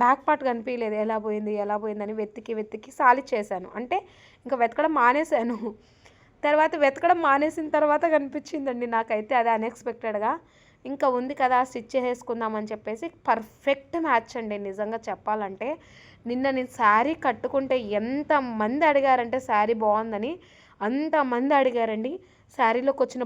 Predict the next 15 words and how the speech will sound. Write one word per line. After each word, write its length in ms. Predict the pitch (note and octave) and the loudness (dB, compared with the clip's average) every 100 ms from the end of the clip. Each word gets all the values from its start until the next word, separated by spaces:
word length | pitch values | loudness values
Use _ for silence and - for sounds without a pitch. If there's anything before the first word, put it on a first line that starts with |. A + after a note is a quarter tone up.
| A3 | -2
బ్లౌజేనా 460 | A3+ A#3 A#3+ A#3+ | 0 0 0 -2
ఇది?" 240 | A3 G#3+ A3 G#3+ | -4 -4 -4 -4
అని 120 | G#3+ | -4
చెప్పేసి. 440 | G#3 G3+ G3+ A#3+ E4+ A4 _ _ _ _ _ _ _ _ - _ _ _ _ _ - | -6 -6 -8 -6 -8 -8 _ _ _ _ _ _ _ _ -20 _ _ _ _ _ -2
చాలా 220 | D4 C4 C#4 | 6 8 8
ఎగ్జాక్ట్గా 560 | A#3+ G#3 C4+ D4 D4 D4+ C#4 | 4 2 0 0 2 2 2
మ్యాచ్ 260 | G#3 A3 - | 2 0 -2
అయిపోయింది. 420 | G#3+ - G3 G3+ E4 | -4 -4 -8 -4 -4
నేను 180 | E4 C#4 | -4 -4
పిక్ 160 | - - - | -6 -6 2
కూడా 100 | E4+ | 2
పెడతాను, 480 | C#4+ A3 A3+ G#3 G3 F#3+ | 4 0 0 0 -2 -6
పిల్లలకి 360 | B3+ C4 C4 B3+ | -2 -2 -4 -8
కుట్టింది 380 | A#3+ A3 A3 G#3+ | -8 -6 -6 -4
కూడా 160 | G#3 | -2